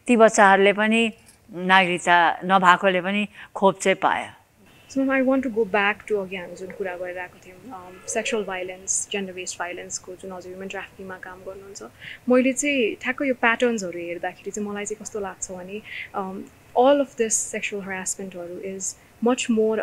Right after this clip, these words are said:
Speaker 2: about अ, पावर डोमिनेन्स, जेन्डर डोमिनेन्स, सुपेरिटी हो, very less about pleasure,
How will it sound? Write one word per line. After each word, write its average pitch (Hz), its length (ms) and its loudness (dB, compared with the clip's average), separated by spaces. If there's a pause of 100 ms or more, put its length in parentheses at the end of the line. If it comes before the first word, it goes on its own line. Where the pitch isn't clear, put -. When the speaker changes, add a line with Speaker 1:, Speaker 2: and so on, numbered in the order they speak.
Speaker 2:
about 185 520 -6 (320)
अ, 185 240 -6 (200)
पावर 202 260 4
डोमिनेन्स, 180 720 -6 (100)
जेन्डर 190 340 -2
डोमिनेन्स, 175 800 -8
सुपेरिटी 196 600 -4
हो, 175 200 -8 (280)
very 226 300 2
less 202 160 -2
about 180 400 -6
pleasure, 190 760 -6